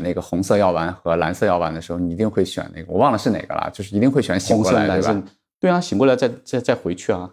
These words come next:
Speaker 1: 嗯。
Speaker 2: <laughs> 这，这，他那个很好的譬喻了一个，说最后那个里奥他，
Speaker 1: 对。
Speaker 2: 呃，又回去拯救，他知道这是假的，但是他会这么努力的去拯救那个，呃，Matrix。
Speaker 1: Matrix。
Speaker 2: 呃。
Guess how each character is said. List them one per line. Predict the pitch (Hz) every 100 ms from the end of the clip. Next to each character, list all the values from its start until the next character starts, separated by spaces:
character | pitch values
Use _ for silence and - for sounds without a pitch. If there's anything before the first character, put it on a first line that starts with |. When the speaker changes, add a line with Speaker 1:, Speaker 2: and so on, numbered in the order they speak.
| -
Speaker 1:
嗯。 | 101 135
Speaker 2:
<laughs> | 135 208 - 254 - 277 - 269 - 294 - - - 139 - - -
这， | 139
这， | 127 -
他 | 208
那 | 202
个 | 240
很 | 196 127
好 | 156 135
的 | 107
譬 | - 165
喻 | 135
了 | 120
一 | 110
个， | 113 113 98 - _ _ _
说 | - 113 101 101 - - 90
最 | 117
后 | 110 101
那 | 98
个 | 90
里 | 90 104 127
奥 | 95 80
他， | 80 82 80 - -
Speaker 1:
对。 | 92 87 -
Speaker 2:
呃， | 90 -
又 | 117
回 | - 95
去 | 107
拯 | - 67 67
救， | 92 73 - _ _ _ _
他 | 92
知 | 95 110
道 | 104 90
这 | -
是 | 92
假 | 85 80 52
的， | - - _
但 | 101
是 | 90
他 | - 101
会 | 104 87
这 | -
么 | 98
努 | 92 85
力 | -
的 | 90
去 | - - - - _ _ _ _ _
拯 | - - 67
救 | 85 85
那 | 82 76
个， | - 78 - - - - - - - - - - - - - - -
呃， | 85 78
Matrix。 | 101 101 - - -
Speaker 1:
Matrix。 | 110 107 95 - - _
Speaker 2:
呃。 | 71 -